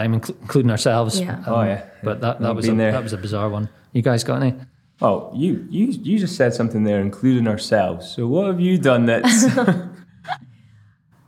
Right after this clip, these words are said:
Speaker 3: quite bizarre or funny?
Speaker 1: What have I done that's bizarre? I don't know if, if, I guess it depends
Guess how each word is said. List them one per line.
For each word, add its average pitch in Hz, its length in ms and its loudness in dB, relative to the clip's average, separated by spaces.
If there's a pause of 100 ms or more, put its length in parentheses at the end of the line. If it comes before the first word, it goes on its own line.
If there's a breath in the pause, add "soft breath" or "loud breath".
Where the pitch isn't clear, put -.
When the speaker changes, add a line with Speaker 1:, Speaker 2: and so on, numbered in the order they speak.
(120)
Speaker 3:
quite 135 300 4
bizarre 127 520 2
or 110 60 2
funny? 107 360 0 (1080)
Speaker 1:
What 156 100 -12
have 185 100 -8
I 196 80 -6
done 175 200 -6
that's 151 140 -6
bizarre? 131 600 0 (1400 loud breath)
I 220 60 -4
don't 254 180 4
know 170 220 4
if, - 180 -2
if, - 260 -2 (640 loud breath)
I - 60 -14
guess 139 300 0
it - 80 -20
depends 117 480 -2